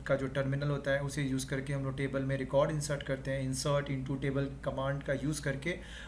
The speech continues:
वही काम हम लोग Python programming के through करेंगे। Lecture one में मैंने बहुत सारी चीज़ें explain की हैं, जैसे कि कैसे हमें connection create करना है database के साथ, कैसे हमें कोई नया database बनाना है,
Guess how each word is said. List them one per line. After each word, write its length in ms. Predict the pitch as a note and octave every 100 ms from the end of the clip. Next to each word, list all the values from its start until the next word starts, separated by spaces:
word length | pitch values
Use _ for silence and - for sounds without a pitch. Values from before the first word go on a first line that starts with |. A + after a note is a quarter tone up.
| - E3
वही 160 | F#3
काम 220 | G#3 E3 D#3+
हम 160 | D3
लोग 180 | C#3 C#3+
Python 280 | C3+ C3+ C#3+
programming 420 | C#3+ B2+ A#2+ C3
के 80 | D3
through 240 | D#3 C#3 C3
करेंगे। 340 | B2+ A#2+ B2
Lecture 360 | C#3 C#3+ F#3+ F3
one 140 | C#3+ F3
में 160 | F#3 F3+
मैंने 400 | D#3+ D#3 E3+ E3 - - -
बहुत 240 | C#3 C#3+ D#3
सारी 220 | E3+ D#3+
चीज़ें 260 | D3+ D3 D3+
explain 440 | D3 C#3+ C3+ D3
की 160 | D3 D3
हैं, 200 | D3 C#3+
जैसे 240 | C#3 D3
कि 120 | D3
कैसे 280 | C#3+ C#3 C3+
हमें 180 | D3 C#3+
connection 400 | C#3+ C3+ C3 D3+
create 320 | D3 C#3 C#3 C#3
करना 240 | C3+ C#3
है 160 | C3+ C3+
database 460 | C3+ C3+ C3+ C3+
के 120 | - -
साथ, 340 | C#3+ C#3 C3+ - - -
कैसे 220 | D3+ D#3
हमें 180 | D#3 D3+
कोई 120 | D#3
नया 220 | D3 C#3 C#3
database 560 | C3+ C#3 C3+ C#3 C#3+ C#3
बनाना 360 | C3 B2+ C3 C#3+
है, 240 | C#3 C#3